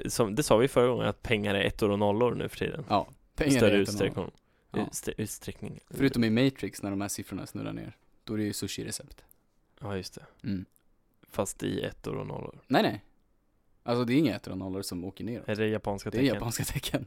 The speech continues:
Speaker 1: Jaha.
Speaker 2: som är sushi-recept.
Speaker 1: Det kanske är, ja.
Speaker 2: Mm.
Speaker 1: Eller det är, är det, säger ju du uppenbarligen då.
Speaker 2: Ja, och jag vet det här.
Speaker 1: Du
Speaker 2: Det här är
Speaker 1: vet,
Speaker 2: inte en
Speaker 1: du har,
Speaker 2: killgissning.
Speaker 1: du har sett det här på Reddit att det är så.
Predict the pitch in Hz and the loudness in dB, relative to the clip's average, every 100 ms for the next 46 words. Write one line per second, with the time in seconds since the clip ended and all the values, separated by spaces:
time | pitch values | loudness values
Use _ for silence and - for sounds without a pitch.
0 | - 110 104 104 104 - 107 104 98 - | -10 -12 -8 -10 -12 -10 -8 -8 -10 -10
1 | 107 127 - - _ _ _ _ _ - | -10 -10 -14 -16 _ _ _ _ _ -20
2 | - - 101 - 110 - 123 - _ - | -20 -14 -12 -10 -10 -10 -14 -20 _ -8
3 | 101 101 98 95 101 - 104 101 104 - | -4 -2 -2 -2 -4 -4 -4 -4 -6 -6
4 | 101 101 101 - 87 98 90 - 101 95 | -6 -6 -8 -8 -8 -10 -12 -10 -10 -14
5 | 95 - _ - 82 - 117 113 107 - | -18 -20 _ -6 -4 0 2 2 -2 -6
6 | - - - 95 98 - _ _ - 107 | -16 -18 -14 -12 -12 -16 _ _ -6 0
7 | 117 123 110 - 117 117 104 98 98 110 | 2 2 0 0 0 0 0 2 2 2
8 | 107 104 101 - 104 - 104 95 98 107 | 2 2 2 0 0 0 0 0 0 0
9 | 101 95 - 101 - 104 107 117 - - | 2 0 -2 -2 0 0 0 -2 -4 -8